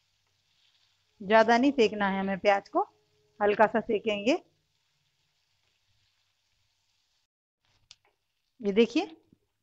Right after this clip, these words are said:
प्याज सेक लिया है हल्का सा मैंने, ज़्यादा नहीं सेकना है प्याज को। अब इसमें हम ये टमाटर डाल देंगे कटे हुए और टमाटर को थोड़ा सा पकाएंगे हम।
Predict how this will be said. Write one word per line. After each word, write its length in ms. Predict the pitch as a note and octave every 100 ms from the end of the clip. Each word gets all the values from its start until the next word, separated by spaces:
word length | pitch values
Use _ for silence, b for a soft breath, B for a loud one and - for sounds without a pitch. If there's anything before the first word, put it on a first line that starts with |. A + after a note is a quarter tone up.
| _ -
प्याज 200 | G#3+ G#3+
सेक 300 | - A#3 A#3
लिया 240 | A#3 A#3+ A#3
है 160 | D#4+
हल्का 320 | C4+ A3+ G#3 F#3+
सा 120 | G#3+
मैंने, 300 | G3 G#3+ F4 -
ज़्यादा 300 | G3 A3 A3
नहीं 120 | A#3 C4+
सेकना 300 | B3+ G#3+ G3+
है 80 | F#3+
प्याज 260 | G#3+ G3+
को। 140 | - F4+ - _ _ _ _
अब 120 | G3
इसमें 240 | A3+ A#3+ A#3
हम 160 | A3+
ये 160 | B3+ G4+ - _
टमाटर 360 | A3+ A3+ A#3 A#3
डाल 240 | A3 G#3+
देंगे 220 | G#3 G#3
कटे 200 | G#3 G#3+ A#3+
हुए 260 | G#3 D4+ G#4 - _ _ _ _ _ _ - - _ - - - - - - - _ _ _ _
और 120 | A3+ G3
टमाटर 420 | A#3 A#3 A3+ G#3+
को 180 | E4+ G#4 -
थोड़ा 360 | C#4 C4 B3
सा 120 | A3 B3
पकाएंगे 520 | A3 G#3+ F#3+ F#3+ F#3
हम। 240 | F#3 E3